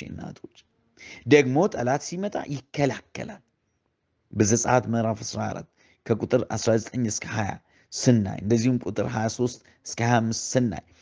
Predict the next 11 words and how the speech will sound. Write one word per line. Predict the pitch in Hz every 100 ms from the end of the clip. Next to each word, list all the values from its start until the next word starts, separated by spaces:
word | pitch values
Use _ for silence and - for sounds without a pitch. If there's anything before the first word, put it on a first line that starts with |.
| _ -
ግብፃውያን | 123 135 - 135 143 139 117 82 _ _
በቀረቧቸው | 113 123 156 156 160 143 135 - 127
ጊዜ | 117 107 - _ _ _ _ _ _ 107
ሊያስደነግጧቸው፣ | 127 123 127 139 135 120 135 - - - - - _ _ -
ሊይዟቸው፣ | 127 156 135 147 135 - - 107 - _ _
ወደ | 120 135 147
ድሮ | 156 165
ባርነታቸው | 143 143 147 151 151 156 - 151
ሊመልሷቸው፣ | 135 147 151 147 147 117 110 131 - _ _ _ _ _ _ _ 117
የተስፋ | 123 160 - 165
ጭላንጭላቸውን | - 156 156 151 - 165 160 - 185 170